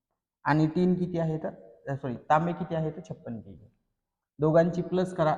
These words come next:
एकशे साठ के जी, दोघांची प्लस करा, एकशे वीस के जी. के जी, के जी कॅन्सल होईल, झिरो झिरो कॅन्सल होईल, सोळा जसे बारा,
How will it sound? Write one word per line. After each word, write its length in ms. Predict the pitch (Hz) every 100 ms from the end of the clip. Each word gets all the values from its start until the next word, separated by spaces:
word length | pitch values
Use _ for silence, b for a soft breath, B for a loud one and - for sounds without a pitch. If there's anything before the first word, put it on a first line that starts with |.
| - 139
एकशे 320 | 135 - 151
साठ 280 | 165 160 -
के 160 | 165
जी, 220 | 151 165 - - _ _ _ _ _ _ _ _ _ _ _ _ _ _ _ _ _ _ _ _ _ _
दोघांची 480 | 147 175 185 190 190
प्लस 340 | 185 180 185
करा, 220 | - 147 127 135
एकशे 340 | 135 - 160
वीस 320 | 156 165 -
के 160 | - 123
जी. 140 | 104 - - _ _ _ _ _ _ _ _ _ _ _ _ _ -
के 120 | 165
जी, 160 | 165 180
के 160 | 180
जी 140 | 170 180
कॅन्सल 420 | 180 160 160 170
होईल, 240 | 170 170
झिरो 260 | 143 151 160
झिरो 260 | 156 156 160
कॅन्सल 400 | 156 143 147 135
होईल, 220 | 123 143 _ _ _ _ _ _ _ _
सोळा 480 | - - - 147 156
जसे 320 | 147 139 185 196 - - - _ _ 139
बारा, 320 | 127 120